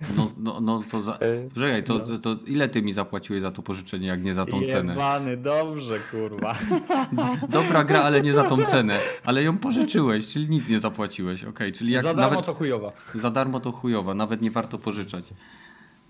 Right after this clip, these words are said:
Speaker 1: <laughs>
Speaker 2: E, i jeszcze z-, e, wygrzebałem Killzone Shadowfall,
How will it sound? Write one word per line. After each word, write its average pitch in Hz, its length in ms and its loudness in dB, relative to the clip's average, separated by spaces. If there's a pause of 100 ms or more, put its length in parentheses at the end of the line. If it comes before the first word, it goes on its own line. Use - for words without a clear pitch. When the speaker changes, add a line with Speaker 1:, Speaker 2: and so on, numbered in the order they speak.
(220)
Speaker 1:
<laughs> - 100 -8 (1000)
Speaker 2:
E, 127 280 4
i 139 200 0
jeszcze 151 380 -2
z-, 127 340 -4
e, 120 140 4
wygrzebałem 120 840 -2
Killzone 120 760 -2
Shadowfall, 113 920 0